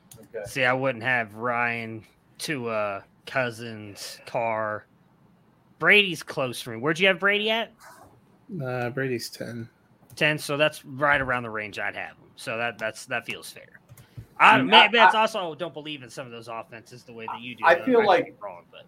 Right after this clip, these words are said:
Speaker 1: Carr could, Carr could be ahead of him just because if he does what Rodgers did with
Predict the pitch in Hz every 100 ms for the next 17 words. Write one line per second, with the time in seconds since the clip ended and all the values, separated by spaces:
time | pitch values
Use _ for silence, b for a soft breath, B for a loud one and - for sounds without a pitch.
0 | _ 170 165 180 185 - 147 123 - _
1 | - 160 196 175 139 147 139 139 139 131
2 | 127 131 127 156 151 135 151 147 143 127
3 | 131 123 165 151 156 151 143 135 135 135
4 | 127 131 135 143 143 147 135 127 127 _
5 | _ _ _ - 131 127 123